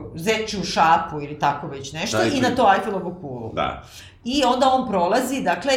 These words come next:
Speaker 1: i pogleda je i kaže, „To je hangar.” I onda oni njoj kažu, „Ti si kao basic bitch.” A nije, nego je, to je seljački.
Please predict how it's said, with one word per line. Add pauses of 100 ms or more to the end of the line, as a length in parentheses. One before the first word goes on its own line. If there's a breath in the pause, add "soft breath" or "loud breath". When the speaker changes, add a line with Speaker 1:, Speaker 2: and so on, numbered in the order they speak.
Speaker 1:
i
pogleda
je
i
kaže, (460 loud breath)
„To
je
hangar.” (180)
I
onda
oni
njoj
kažu,
„Ti
si
kao
basic
bitch.”
A
nije,
nego
je,
to
je
seljački.